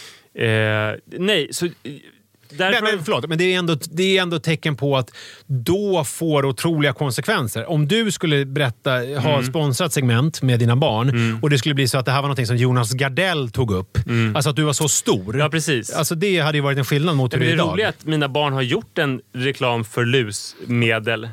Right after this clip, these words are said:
Speaker 2: som
Speaker 1: Gardell,
Speaker 2: heter
Speaker 1: Gardell sa ingenting, eller?
Speaker 2: Nej, de har det och, ehm,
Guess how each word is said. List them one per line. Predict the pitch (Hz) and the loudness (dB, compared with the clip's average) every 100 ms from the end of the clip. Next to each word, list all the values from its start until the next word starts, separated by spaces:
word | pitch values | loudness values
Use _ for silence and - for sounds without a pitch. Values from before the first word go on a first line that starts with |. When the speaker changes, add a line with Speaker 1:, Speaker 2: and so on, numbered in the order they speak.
| - | -10
Speaker 2:
som | 127 | -4
Speaker 1:
Gardell, | 135 165 | 0 0
Speaker 2:
heter | 180 | 0
Speaker 1:
Gardell | 147 160 175 | -2 0 0
sa | 143 | 0
ingenting, | 127 120 165 | 0 0 -2
eller? | 85 135 139 | 0 -2 0
Speaker 2:
Nej, | 180 175 196 - - | -2 -2 -6 -14 -12
de | 170 170 | -4 0
har | 214 240 | 0 0
det | 135 123 | 0 0
och, | 123 135 - | 0 -4 -2
ehm, | 139 131 127 123 | 0 2 0 -2